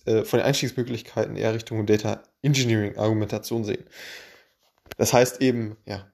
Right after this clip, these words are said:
äh, von den Einstiegsmöglichkeiten vergleichsweise, ähm, m-, ja, zu diesen Einstiegsmöglichkeiten wie ein Data Engineering zählen.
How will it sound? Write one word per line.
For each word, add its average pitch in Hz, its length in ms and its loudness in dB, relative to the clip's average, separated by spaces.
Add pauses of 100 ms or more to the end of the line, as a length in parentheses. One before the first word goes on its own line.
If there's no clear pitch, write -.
äh, - 520 -14
von 117 200 -4
den 107 120 -2
Einstiegsmöglichkeiten 110 1300 -4 (500)
vergleichsweise, 113 1200 2 (600)
ähm, 107 760 -10 (840)
m-, 107 440 -6
ja, 110 160 -12 (300)
zu - 120 -10
diesen 104 440 -6
Einstiegsmöglichkeiten 107 1040 -4
wie 107 120 -2
ein 104 120 0
Data 104 260 2
Engineering 101 580 -8
zählen. - 220 -12